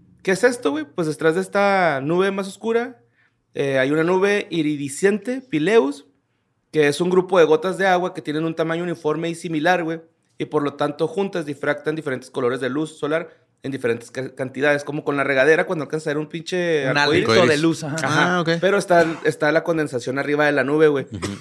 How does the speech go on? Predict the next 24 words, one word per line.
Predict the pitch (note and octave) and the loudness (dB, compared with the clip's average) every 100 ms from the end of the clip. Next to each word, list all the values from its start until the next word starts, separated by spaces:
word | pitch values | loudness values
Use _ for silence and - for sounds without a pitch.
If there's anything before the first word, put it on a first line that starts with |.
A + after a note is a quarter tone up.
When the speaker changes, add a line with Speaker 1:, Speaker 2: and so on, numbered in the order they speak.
| C#3 | 0
Speaker 1:
Y | F3+ | 2
eso | G3 F#3+ | 2 0
quiere | D3 E3 | 2 4
decir | - E3 E3 | 2 0 2
que | |
va | C#3 | 2
a | |
haber | C3 | 2
una | C#3+ - | 0 -2
pinche | C#3 D3+ | -4 -2
tormenta, | C#3+ B2+ D#3+ E3 D3+ | -2 2 2 2 0
güey. | B2+ B2+ _ _ _ _ - | -2 -6 _ _ _ _ -10
O | F#2 C#3 | -6 -2
sea, | |
eso | F2+ E3+ | 0 2
es | G2+ | 2
un, | G#2 - | 2 2
Speaker 3:
Ok. | D#3+ | 2
Speaker 1:
es | F3 | 0
un | F#3 F3+ | -4 -2
fenómeno | F3 F3 F#3+ F3 | -2 -2 0 -2
geo-, | - D3+ C3+ B2+ B2 A#2+ A#2 A#2+ A#2+ _ _ _ _ _ | -2 0 2 4 2 2 -2 -6 -14 _ _ _ _ _
pues | C#3+ - | -14 -10
sí, | G#3+ | -10